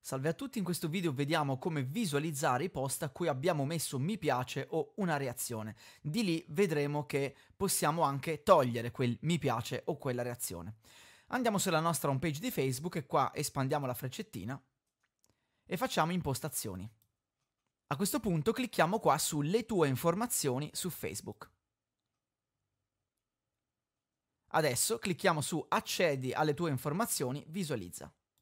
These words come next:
Ed ecco qua. Adesso clicchiamo su mi piace e reazioni, post e commenti.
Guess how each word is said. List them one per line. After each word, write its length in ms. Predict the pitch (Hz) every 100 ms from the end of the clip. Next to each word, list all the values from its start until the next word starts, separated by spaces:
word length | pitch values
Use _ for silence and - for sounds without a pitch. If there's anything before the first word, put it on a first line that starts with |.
| _ _ _ _ _ _ _ _ _ -
Ed 120 | 254
ecco 180 | 196 165
qua. 260 | - 113 - - -
Adesso 400 | - 247 202 -
clicchiamo 420 | 156 180 - 180 147
su 180 | - 151
mi 200 | 170 220
piace 460 | 190 147 127 127
e 100 | -
reazioni, 640 | 127 120 - 113 110 185 - _ _ _ _ _ -
post 560 | 233 160 - - 233 -
e 120 | 202
commenti. 500 | - 127 107 101 -